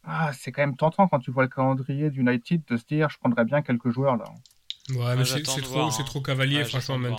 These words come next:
Speaker 2: maintenant.
Speaker 3: là.
Speaker 2: Ouais, j'attends. Parce que, ouais, Bruno,
Speaker 1: Ouais, t'attends de voir,
Speaker 2: Bruno,
Speaker 1: mais
Speaker 2: ça fait envie et tout, mais Bruno, c'est, euh, Bruno, il a pas fait un tir cadré en première ligue depuis deux mois. Je sais pas si vous avez pu, euh,
Speaker 1: <laughs>
Speaker 2: passer cette,
Speaker 1: Oui,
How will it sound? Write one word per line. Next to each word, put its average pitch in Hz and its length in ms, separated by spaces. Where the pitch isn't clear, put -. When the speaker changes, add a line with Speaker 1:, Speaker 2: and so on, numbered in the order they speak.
Speaker 2:
maintenant. - 40
Speaker 3:
là. 135 60
Speaker 2:
Ouais, 123 100
j'attends. 113 320
Parce 131 140
que, 143 120
ouais, 170 200
Bruno, 143 180
Speaker 1:
Ouais, 185 100
t'attends 170 200
de 160 60
voir, 233 200
Speaker 2:
Bruno, 170 140
Speaker 1:
mais - 20
Speaker 2:
ça 131 140
fait 131 160
envie 156 320
et 143 80
tout, 180 160
mais 101 720
Bruno, 139 420
c'est, 143 260
euh, 127 340
Bruno, 147 260
il 190 80
a 151 80
pas 165 260
fait 170 200
un 160 80
tir 147 200
cadré 147 260
en 151 100
première 143 240
ligue 165 180
depuis 135 220
deux 131 120
mois. 135 220
Je 135 60
sais - 40
pas 127 100
si - 120
vous 120 100
avez 120 160
pu, - 140
euh, 123 260
Speaker 1:
<laughs> 123 40
Speaker 2:
passer 190 280
cette, 190 100
Speaker 1:
Oui, 220 80